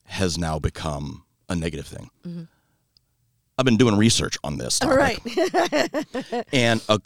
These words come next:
Speaker 1: a quote that I wish I could remember who said this,
Speaker 2: Mm-hmm.
Speaker 1: that I, I love and I think is so precise is, um, "It is so unfortunate that the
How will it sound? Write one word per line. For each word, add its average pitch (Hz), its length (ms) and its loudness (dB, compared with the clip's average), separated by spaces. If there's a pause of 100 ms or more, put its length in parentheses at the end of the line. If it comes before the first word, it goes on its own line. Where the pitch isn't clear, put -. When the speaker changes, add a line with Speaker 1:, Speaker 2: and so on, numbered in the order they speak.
Speaker 1:
a 98 120 0 (180)
quote 156 400 6
that - 260 0 (120)
I 95 100 -2
wish 120 340 6
I 87 60 -2
could 87 160 -2
remember 87 320 0
who 120 340 0
said 85 320 0
this, - 340 -12 (140)
Speaker 2:
Mm-hmm. 180 280 -12 (240)
Speaker 1:
that 104 220 -2
I, 92 220 -2 (180)
I 101 120 0
love 110 500 0
and 101 100 -2
I 101 60 0
think 107 180 -4
is 101 80 0
so 104 200 2
precise 104 800 0
is, 82 500 0 (600)
um, 98 420 0 (1500)
"It 127 120 4
is 104 280 2
so 147 580 4
unfortunate 120 960 -2 (2750)
that 107 260 0
the 90 100 -2